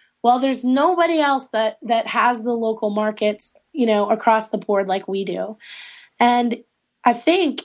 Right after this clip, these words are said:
if we figure out how to pull in the right digital tools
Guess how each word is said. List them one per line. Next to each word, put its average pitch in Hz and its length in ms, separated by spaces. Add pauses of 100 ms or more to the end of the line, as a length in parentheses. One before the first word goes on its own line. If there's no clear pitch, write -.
if - 160
we 233 100
figure 302 440
out 247 320
how 240 420
to 214 200
pull 254 320
in 226 380 (400)
the 214 120
right 220 480 (200)
digital 214 560
tools 247 840